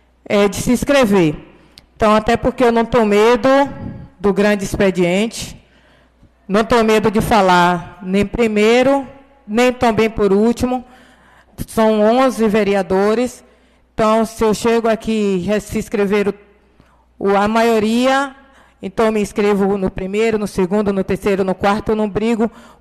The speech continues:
por posição, porque eu não tenho medo,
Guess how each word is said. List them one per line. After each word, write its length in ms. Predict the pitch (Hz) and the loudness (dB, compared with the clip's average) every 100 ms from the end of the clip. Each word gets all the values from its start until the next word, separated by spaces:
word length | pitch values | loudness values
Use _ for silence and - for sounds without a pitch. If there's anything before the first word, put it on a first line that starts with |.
| - | -4
por 180 | 247 - | -2 0
posição, 1080 | 269 269 262 247 - - 233 240 262 285 - - - - | 0 0 0 -4 -4 0 2 2 0 -2 -10 -20 -20 -6
porque 600 | 240 226 - 214 208 220 - - | -2 -2 0 0 2 0 -2 0
eu 180 | 220 | 0
não 160 | 220 220 | 2 0
tenho 200 | 226 285 | 0 0
medo, 440 | 247 214 214 254 | 2 2 0 -2